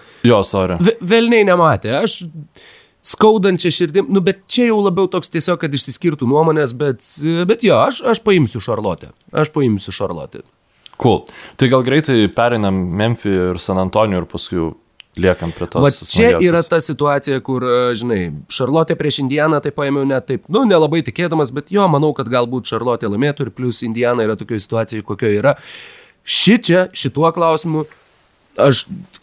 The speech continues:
Speaker 2: galvojau ilgai ir, žinok, aš skaudančia širdim sakau, kad Sparsai išmes Memphį, a, a, įkrintamosiose rungtynėse.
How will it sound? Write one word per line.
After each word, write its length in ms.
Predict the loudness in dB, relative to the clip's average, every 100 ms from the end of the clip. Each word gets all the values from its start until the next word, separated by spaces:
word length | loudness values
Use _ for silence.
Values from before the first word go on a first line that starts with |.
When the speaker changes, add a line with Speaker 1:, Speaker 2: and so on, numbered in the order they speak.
| -8
Speaker 2:
galvojau 720 | 2 4 4 4 4 4 4
ilgai 400 | 2 0 2 2 2 0
ir, 80 | -4
žinok, 340 | -2 0 0 -4 _ -2
aš 300 | 0 0 -2
skaudančia 840 | -4 -4 0 2 4 2 2 0 -2
širdim 760 | -2 -2 -2 -2 0 0 -2 -8
sakau, 400 | -4 -2 0 0
kad 180 | 0 -2
Sparsai 600 | -4 -2 0 0 0 0 0
išmes 380 | 0 -2 -2
Memphį, 460 | -2 -2 -2 -2 -6 -6 -6
a, 160 | -4 -2
a, 960 | 0 -4 -6 -6 -6 -10 -8 -6 -6 -8 -16 _ _ _ 0
įkrintamosiose 920 | 0 2 0 2 0 0 -2 -4 -4
rungtynėse. 520 | -6 -2 -2 -2 -6